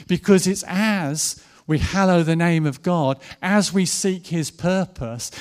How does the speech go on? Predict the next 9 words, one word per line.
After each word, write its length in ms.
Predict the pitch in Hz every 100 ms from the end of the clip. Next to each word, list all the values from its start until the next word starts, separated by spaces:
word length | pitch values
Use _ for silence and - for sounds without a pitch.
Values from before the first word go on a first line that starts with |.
| - -
then 160 | 160
suddenly 580 | 147 - 208 202 190 160
we 160 | 143 151
realise 560 | 151 185 160 143 147
what 120 | 165
our 160 | 156 151
real 280 | 156 170 165
needs 400 | 156 160 147 -
are. 640 | 170 185 160 117 98